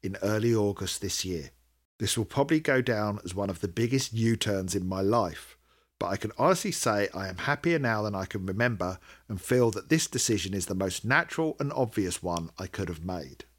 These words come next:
When we parted at the beginning of October last year on my instigation, I had stubbornly thought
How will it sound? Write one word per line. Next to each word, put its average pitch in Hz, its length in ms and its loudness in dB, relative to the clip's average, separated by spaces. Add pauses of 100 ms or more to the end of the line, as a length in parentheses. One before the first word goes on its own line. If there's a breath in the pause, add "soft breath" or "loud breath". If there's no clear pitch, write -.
(260)
When 190 200 4
we 277 100 4
parted 151 500 4
at 95 120 -4
the - 40 -6
beginning 113 380 -2
of 101 140 0
October 107 420 0
last 98 340 0
year 98 300 0
on 95 160 -6
my 101 220 -4
instigation, 90 880 -2 (340 loud breath)
I 104 120 0
had 104 180 0
stubbornly 156 560 4
thought 104 440 0